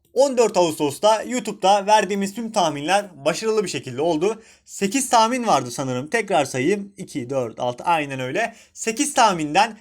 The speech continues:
sekiz tanesi de başarılı oldu. Tahminlerimiz neydi?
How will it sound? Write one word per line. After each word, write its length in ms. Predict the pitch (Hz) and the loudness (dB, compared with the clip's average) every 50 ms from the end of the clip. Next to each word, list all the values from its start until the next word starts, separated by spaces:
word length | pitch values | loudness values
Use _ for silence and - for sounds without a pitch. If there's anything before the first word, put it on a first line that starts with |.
| _ _ | _ _
sekiz 360 | - - 277 269 294 277 - | -6 -6 -4 -2 -2 -2 2
tanesi 400 | - 240 214 180 165 151 - 165 | 2 2 2 2 0 -4 -4 -2
de 220 | 208 247 240 220 - - | 0 0 0 -2 -4 -2
başarılı 480 | 170 202 214 214 254 247 240 240 226 190 | 0 0 2 2 0 0 0 2 2 2
oldu. 380 | 156 135 143 220 247 254 247 _ _ _ _ | 2 2 0 -2 -2 -4 -4 _ _ _ _
Tahminlerimiz 640 | - 294 311 302 294 277 269 262 254 247 240 233 208 | 0 2 2 2 0 -2 -4 -4 -4 -2 -4 -4 -2
neydi? 420 | 240 226 185 165 202 220 208 | -2 -2 0 0 -2 -4 -4